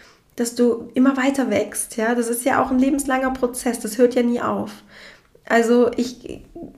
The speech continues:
buche mir heute noch Coachings. Ich lese heute noch mit, also mit wirklich, ähm, Herzblut und vollem Interesse,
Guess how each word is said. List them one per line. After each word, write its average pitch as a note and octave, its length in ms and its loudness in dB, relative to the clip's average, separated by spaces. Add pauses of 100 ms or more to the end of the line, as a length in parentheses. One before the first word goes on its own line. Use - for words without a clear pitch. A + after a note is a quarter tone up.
(160)
buche C#4 240 4
mir C#4 200 6
heute E4 240 2
noch - 180 2
Coachings. - 680 -6 (300)
Ich B3+ 160 -4
lese C4+ 320 4
heute C#4 240 2
noch A3+ 380 0 (340)
mit, A#3 580 0
also A#3 260 0
mit A3+ 220 4
wirklich, B3 400 0
ähm, A3+ 540 -2
Herzblut A#3 600 -2
und A3 180 -2
vollem A#3+ 300 2
Interesse, A3+ 760 0